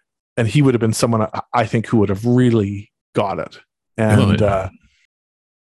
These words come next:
Speaker 2: Absolutely.
Speaker 1: Yeah.
Speaker 2: 'Cause he, he lived through it. I mean, he, he saw that change. He saw the cultural shift.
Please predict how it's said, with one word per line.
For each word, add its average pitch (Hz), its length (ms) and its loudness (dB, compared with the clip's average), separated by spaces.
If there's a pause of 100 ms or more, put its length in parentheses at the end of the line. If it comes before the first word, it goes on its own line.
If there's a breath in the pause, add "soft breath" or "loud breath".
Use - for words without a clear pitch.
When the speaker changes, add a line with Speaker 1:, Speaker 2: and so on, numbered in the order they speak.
(240)
Speaker 2:
Absolutely. 95 760 -2 (400 loud breath)
Speaker 1:
Yeah. 131 180 2
Speaker 2:
'Cause 117 80 0
he, 98 400 0
he 117 140 -2
lived 120 340 -2
through 101 380 0
it. - 60 -10 (520 soft breath)
I - 80 -2
mean, 98 260 2
he, 135 480 -2 (420)
he 120 140 0
saw 139 340 -2
that 98 280 -4
change. 78 640 -4 (420)
He 202 80 0
saw 110 240 -2
the 101 100 -4
cultural 113 540 -2
shift. - 580 -4